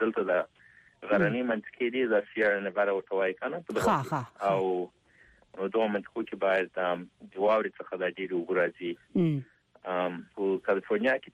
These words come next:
Speaker 1: تقریباً اتیا فیصده اوبه، ام، په زراعت باندې دغه کې
Speaker 2: مصرف کیږي.
Speaker 1: مصرف کیږي.
Speaker 2: ښه، ښه.
Speaker 1: سطحي اوبه دي.
Speaker 2: مم. ښه.
Speaker 1: او بل، ام، نو دا، م، متداومه دغه چې،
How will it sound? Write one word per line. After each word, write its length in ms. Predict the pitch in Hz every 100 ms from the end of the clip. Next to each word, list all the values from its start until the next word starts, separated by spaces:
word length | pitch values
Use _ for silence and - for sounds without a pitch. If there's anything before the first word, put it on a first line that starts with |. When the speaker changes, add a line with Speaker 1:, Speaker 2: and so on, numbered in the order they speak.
| -
Speaker 1:
تقریباً 380 | - 131 123 123 127 120 113 _ _ _ -
اتیا 300 | 95 - 123 -
فیصده 320 | 98 - 107
اوبه، 480 | 95 95 117 131 131 _ _ _ _ -
ام، 320 | 92 95 87 - _ _
په 80 | - 95
زراعت 260 | 95 98 -
باندې 220 | 85 82 76 _ _ 95
دغه 120 | 82
کې 300 | - 180 -
Speaker 2:
مصرف 340 | 208 - 202 -
کیږي. 180 | 180 160
Speaker 1:
مصرف 160 | 151
کیږي. 100 | - - _ - -
Speaker 2:
ښه، 160 | 185 156 - - - -
ښه. 140 | 185
Speaker 1:
سطحي 220 | 156 120
اوبه 180 | 151 143
دي. 120 | - - -
Speaker 2:
مم. 380 | 202 175 151 139 - - - -
ښه. 100 | 175
Speaker 1:
او 200 | 107 104
بل، 260 | 127 131
ام، 240 | 123 117 113 107 -
نو 160 | 117 113 110 107 101 - _ _ 113
دا، 120 | 113 110 _ _ _ -
م، 280 | 233 226 214 196 _ _ _ _
متداومه 760 | 226 226 220 110 110 123 147 131
دغه 260 | 123 127
چې، 360 | 135 135 143